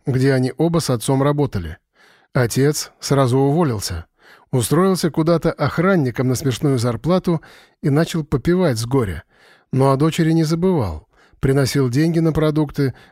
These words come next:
готовил кое-какую еду. Ларисе тогда было лет двенадцать. Пришлось быстро научиться вести хозяйство, потому что горелую картошку и яичницу есть было невозможно.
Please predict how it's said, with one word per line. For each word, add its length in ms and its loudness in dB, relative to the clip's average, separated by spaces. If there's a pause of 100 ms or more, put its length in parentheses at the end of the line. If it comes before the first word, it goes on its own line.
готовил 500 0
кое-какую 640 0
еду. 440 -4 (520)
Ларисе 400 0
тогда 360 0
было 260 0
лет 420 -2
двенадцать. 800 -4 (460)
Пришлось 440 2
быстро 360 0
научиться 480 0
вести 280 0
хозяйство, 680 0 (340)
потому 300 2
что 160 -2
горелую 420 2
картошку 580 0
и 160 -6
яичницу 680 0
есть 320 -2
было 420 0 (120)
невозможно. 840 0